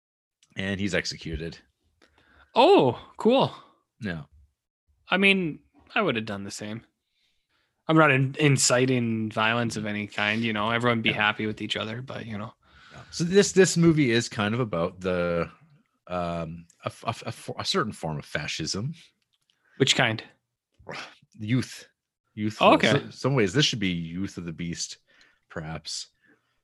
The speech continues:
Speaker 2: I mean, that would, it makes more sense for this one,
Speaker 1: Maybe,
Speaker 2: to be
Speaker 1: but this is, that,
Speaker 2: honest.
Speaker 1: that is the name of the novel <laughs> of, of this.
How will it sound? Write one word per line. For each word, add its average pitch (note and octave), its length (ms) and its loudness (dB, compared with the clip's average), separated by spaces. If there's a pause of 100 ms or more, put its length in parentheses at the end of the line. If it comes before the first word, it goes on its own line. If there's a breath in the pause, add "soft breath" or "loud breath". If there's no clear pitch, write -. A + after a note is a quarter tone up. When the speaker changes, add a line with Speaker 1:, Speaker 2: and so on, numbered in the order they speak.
(240)
Speaker 2:
I B2+ 100 4
mean, C#3 220 8
that B2 200 6
would, D3+ 200 2
it B2+ 140 0
makes B2 280 2
more A#2 120 2
sense A#2 280 -2
for G2+ 120 -8
this G2 240 -4
one, G#2 260 -10 (360)
Speaker 1:
Maybe, B2 200 0
Speaker 2:
to F#2 80 -4
be G#2 60 -4
Speaker 1:
but A#2+ 60 0
this B2+ 100 4
is, A2+ 80 4
that, G2 100 2
Speaker 2:
honest. B2+ 160 4
Speaker 1:
that B2 120 6
is G#2+ 120 0
the A2+ 80 2
name G#2 200 4
of F2 80 -4
the F2 80 0
novel D#2+ 560 0 (300)
<laughs> - 260 -6
of, G2 460 -2
of F2 260 -6
this. D2+ 440 -10